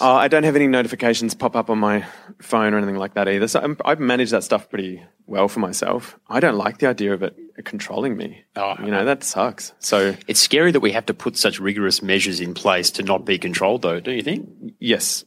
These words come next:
Speaker 1: Yeah, it is a bit. Um, it feels good to do it, though.
Speaker 2: I'm definitely gonna do a couple of things you just mentioned.
Speaker 1: <laughs> Yeah, yeah.
Speaker 2: <laughs> It's a great idea. So how do you, um,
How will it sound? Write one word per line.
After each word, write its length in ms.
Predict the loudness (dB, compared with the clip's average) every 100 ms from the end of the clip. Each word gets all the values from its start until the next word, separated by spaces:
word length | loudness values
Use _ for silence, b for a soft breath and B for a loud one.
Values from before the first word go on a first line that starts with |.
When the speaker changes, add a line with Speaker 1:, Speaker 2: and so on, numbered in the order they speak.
| _ 0
Speaker 1:
Yeah, 240 | 2 2
it 180 | 2 2
is 120 | 2
a 40 | 0
bit. 240 | -6 -12 -6
Um, 400 | -2 -2 -2 -12 _ b b b b b _ _ _ _ _ _ _ _
it 160 | -18 0
feels 340 | 4 4 2
good 240 | -4 -6 -4
to 80 | -6
do 200 | -4 -6
it, 180 | -6
though. 220 | -10 -10 -12 _ _ -20 _ -8
Speaker 2:
I'm 80 | 0
definitely 280 | 0 0 -2
gonna 200 | -2 -2
do 220 | -2 -2
a 40 |
couple 260 | -4 -8 -8
of 60 | -6
things 220 | -6 -4
you 60 | -2
just 80 | 2
mentioned. 340 | 2 0 -2 -4
Speaker 1:
<laughs> 40 |
Yeah, 160 | 0 0
yeah. 200 | 2 0
Speaker 2:
<laughs> 20 |
It's 180 | -2 -2
a 40 |
great 200 | 2 4
idea. 280 | 4 2 -2 B B B B B
So 160 | 0
how 140 | 2 0
do 80 |
you, 480 | 0 2 0 0 -2 0
um, 440 | 0 0 -6 -10